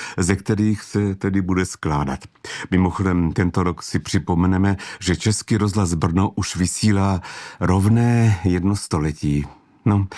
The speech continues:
pokud se vám každý den v tomto sudém roce podaří někoho pohladit, pochválit, vyloudit úsměv na jeho tváři a kdybyste jenom v duchu pomysleli na něco dobrého a užitečného,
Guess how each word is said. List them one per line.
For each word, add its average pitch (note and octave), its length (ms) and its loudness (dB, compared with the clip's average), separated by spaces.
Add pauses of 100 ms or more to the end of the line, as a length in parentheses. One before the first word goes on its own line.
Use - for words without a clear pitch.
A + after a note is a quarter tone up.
(160)
pokud F#2+ 300 -2
se - 140 -2
vám F#2 380 2
každý F2+ 360 2
den F2 300 2
v - 100 -10
tomto E2+ 280 -2
sudém E2+ 420 2
roce F2 300 0 (380)
podaří F2+ 600 0 (160)
někoho D2+ 560 -2
pohladit, F2 680 0
pochválit, F2 760 0 (540)
vyloudit D#2+ 580 0
úsměv G2 500 0
na G2 100 2
jeho F2+ 240 0
tváři F2+ 540 0 (300)
a F#2+ 80 0
kdybyste F#2+ 460 2
jenom F2+ 360 2
v D#2+ 60 -4
duchu F#2 260 0
pomysleli F#2 720 0 (600)
na F#2 120 4
něco G2+ 300 0
dobrého F#2+ 580 2
a G#2 100 -2
užitečného, F#2 880 0